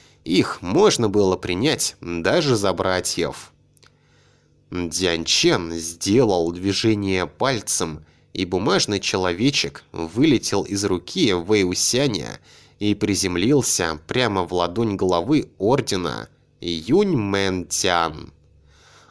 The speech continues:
Он мельком взглянул на бумажку, и враждебность появилась на его лице. Дзянь Чен сжал ладонь, и человечек вспыхнул и сгорел дотла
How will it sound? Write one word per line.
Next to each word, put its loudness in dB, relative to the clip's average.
Он 2
мельком 0
взглянул 0
на 0
бумажку, -2
и -2
враждебность -2
появилась -2
на -4
его 0
лице. 0
Дзянь -4
Чен 2
сжал 0
ладонь, 2
и -4
человечек 0
вспыхнул 0
и -6
сгорел 4
дотла 0